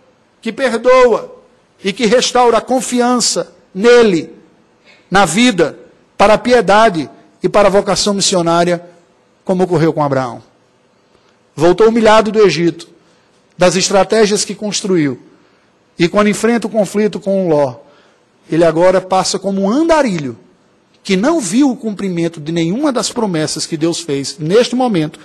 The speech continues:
e até uma boa parte da sua vida, mas creu e preservou a piedade.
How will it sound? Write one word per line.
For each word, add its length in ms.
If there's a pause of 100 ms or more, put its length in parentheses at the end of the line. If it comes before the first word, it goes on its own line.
(260)
e 80
até 160
uma 160
boa 240
parte 260
da 80
sua 180
vida, 400 (480)
mas 220
creu 380 (960)
e 40
preservou 880 (480)
a 80
piedade. 580